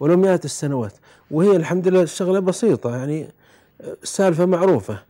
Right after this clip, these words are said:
من بلوك وحديد ركبوها بدون يعني إعجاز وبدون شيء، ما هي بإحياء. يعني قضية الإحياء متكلم الشيخ الزنداني عن مسألة خضراً،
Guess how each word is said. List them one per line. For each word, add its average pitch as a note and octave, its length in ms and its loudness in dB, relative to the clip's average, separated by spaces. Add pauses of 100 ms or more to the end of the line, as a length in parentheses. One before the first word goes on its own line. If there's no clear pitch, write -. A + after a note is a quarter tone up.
(240)
من D#3 180 0
بلوك D#3+ 320 0
وحديد C#3+ 420 0
ركبوها C#3+ 580 -2
بدون F3 460 0
يعني C3 320 -2
إعجاز A#2+ 400 -4
وبدون A#2+ 200 -8
شيء، A#2 180 -8
ما D3 100 -2
هي G3 120 2
بإحياء. C#3 560 -2 (580)
يعني F3 240 4
قضية F#3 480 4
الإحياء E3+ 360 2
متكلم D3 380 0
الشيخ C#3+ 260 -4
الزنداني B2+ 560 0
عن A#2+ 160 -2
مسألة C#3 400 -4 (180)
خضراً، A2+ 500 -2